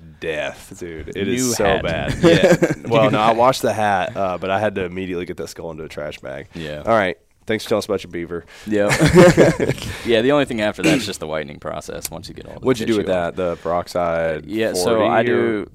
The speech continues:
Speaker 2: I'll do a two-step process, and I don't know how necessary the first step is, but I'll put it back in the crock pot,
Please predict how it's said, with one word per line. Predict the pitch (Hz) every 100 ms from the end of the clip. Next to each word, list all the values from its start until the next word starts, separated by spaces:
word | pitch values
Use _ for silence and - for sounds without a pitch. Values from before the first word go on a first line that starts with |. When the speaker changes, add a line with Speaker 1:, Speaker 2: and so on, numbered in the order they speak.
| -
Speaker 2:
I'll | 113
do | 117 104
a |
two-step | 87 - 98 92 95 90
process, | 98 95 92 98 92 -
and | 85 82
I |
don't | 85 85 80
know | 82
how | 82
necessary | 80 80 - - 82 80
the | 80
first | 85 82
step | - 87
is, | 85 85
but | -
I'll | 82
put | - 87
it | 76
back | 90 85
in | 90
the | 80
crock | 92 80 -
pot, | 90 85 82